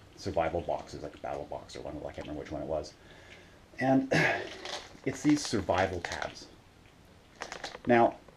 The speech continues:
I kinda have a problem with these things, and I just wanted to touch bases with you guys. It says there's twelve chewable food tablets,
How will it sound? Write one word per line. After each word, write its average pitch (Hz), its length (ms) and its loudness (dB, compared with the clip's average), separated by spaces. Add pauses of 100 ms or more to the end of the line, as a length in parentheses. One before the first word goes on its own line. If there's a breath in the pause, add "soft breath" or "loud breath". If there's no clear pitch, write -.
(1200)
I 113 80 10
kinda 113 220 4
have 101 100 6
a - 100 -8
problem 76 300 -2
with 76 100 -10
these 71 200 -6
things, 71 400 -6
and 87 280 -2
I 87 40 2
just 101 160 -2
wanted 104 220 10
to - 40 -4
touch - 240 -6
bases 76 300 -6
with 76 100 -8
you 73 60 -4
guys. 82 320 -2 (880 loud breath)
It 107 120 0
says 147 440 10 (120)
there's 90 200 0
twelve 135 360 8
chewable 104 400 2
food 90 300 4
tablets, 78 540 -6